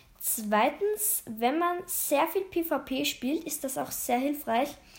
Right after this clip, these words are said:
Mit Freunden und so könnte man, also ist es hilfreich, wenn man Piper oder Brock-Duelle, also Sniper-Duelle quasi macht. Weil Sniper sind ja genau das, was wir quasi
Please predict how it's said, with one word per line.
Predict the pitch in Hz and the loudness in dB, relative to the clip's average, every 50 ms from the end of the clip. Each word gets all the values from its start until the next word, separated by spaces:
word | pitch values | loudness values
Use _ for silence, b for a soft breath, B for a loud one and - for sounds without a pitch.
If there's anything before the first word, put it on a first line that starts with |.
| B B B B B | B B B B B
Mit | - 247 254 | -6 -6 -4
Freunden | - - - 254 254 269 285 294 330 320 | -6 -4 0 2 2 2 2 0 -2 0
und | 339 330 311 | 0 0 0
so | 311 - 302 302 311 311 311 B B B B B - | 0 0 2 2 2 2 0 B B B B B -4
könnte | - 285 277 262 269 269 | -2 0 0 0 0 0
man, | 269 262 254 - - | 0 0 -2 -2 -4
also | 247 247 - 269 262 254 254 B B - | -4 -4 -2 -2 -2 -2 -4 B B -12
ist | - 254 - - | -6 -4 -4 -2
es | 240 - | -2 0
hilfreich, | - 294 302 302 - 285 277 277 247 | 0 0 0 0 -2 -2 -2 -2 -2
wenn | 240 240 | -2 -2
man | 233 226 226 233 | 0 -2 -2 -4
Piper | - - - 277 277 311 311 330 320 302 302 294 294 294 294 - - | -6 -4 -2 0 2 2 2 2 2 2 2 2 0 0 0 -2 -2
oder | 240 226 220 | -2 -2 -2
Brock-Duelle, | 214 220 240 247 277 - - - 285 269 262 262 262 262 | -2 0 0 0 -2 -2 -4 -2 0 0 2 2 0 0
also | - - 208 - 208 | -2 -4 -6 -8 -8
Sniper-Duelle | 202 - - 208 196 190 214 294 294 - 247 196 202 202 - 202 202 196 196 196 - | -8 -4 -2 0 0 2 0 0 -2 -2 -6 -6 -6 -6 -2 0 0 0 0 -2 -4
quasi | 190 175 180 - 190 | -4 -6 -4 -4 -6
macht. | 185 185 196 233 294 - - - B B B B B B B B B B B - - | -4 0 0 0 0 -2 -6 -16 B B B B B B B B B B B -10 -4
Weil | 226 233 233 226 226 226 233 233 233 233 233 226 B B B B - | 0 2 4 4 4 2 2 0 0 -2 -4 -10 B B B B -6
Sniper | - - - 233 220 208 208 208 214 214 - 277 285 294 302 302 | -4 -2 0 0 2 2 2 2 2 2 2 4 4 4 4 2
sind | 302 - 277 269 262 240 | 0 0 0 0 2 2
ja | 240 233 220 220 220 | 2 4 4 2 2
genau | 220 240 226 226 226 240 | 0 0 0 2 2 2
das, | 240 240 208 214 240 320 330 - - - - - - - - - - - - - - | 2 4 4 4 4 4 2 -2 -4 -6 -8 -12 -16 -20 -20 -20 -20 -20 -20 -12 -4
was | 233 240 240 240 - | 0 0 0 0 -2
wir | 240 247 240 | -2 -4 -4
quasi | 247 - 247 233 233 240 - - 247 254 247 240 | -2 -2 0 0 0 0 0 -2 -2 0 -2 -2